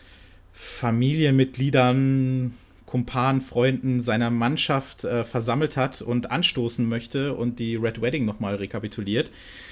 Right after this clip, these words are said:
Und, äh, während er das erzählt, äh, schlägt so ein bisschen die Stimmung über und, äh, man findet so langsam heraus, okay, das ist nicht Walder Frey, das ist kein Flashback,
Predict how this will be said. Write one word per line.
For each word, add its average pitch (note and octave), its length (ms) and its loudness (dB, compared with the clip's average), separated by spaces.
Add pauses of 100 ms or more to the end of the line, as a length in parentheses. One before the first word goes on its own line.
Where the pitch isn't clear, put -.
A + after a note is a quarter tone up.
(160)
Und, B2 400 0
äh, A#2+ 300 0
während F3 300 4
er C#3+ 100 0
das C#3+ 160 0
erzählt, F3 800 2
äh, C3 100 0
schlägt D3 280 -2
so D#3 60 -2
ein C#3+ 60 0
bisschen D3+ 220 -2
die B2+ 80 -2
Stimmung F#3 420 -2
über B2+ 380 0
und, C3 420 -2
äh, B2+ 220 0
man B2+ 200 0
findet D#3+ 320 -4
so - 60 -6
langsam C3+ 280 -2
heraus, B2+ 340 -2
okay, C#3+ 240 -4
das B2+ 180 -4
ist - 220 -8
nicht D#3+ 160 -4
Walder A#2+ 220 2
Frey, B2+ 200 0
das C3+ 80 -4
ist A#2+ 140 -6
kein B2+ 240 -2
Flashback, C3+ 580 -4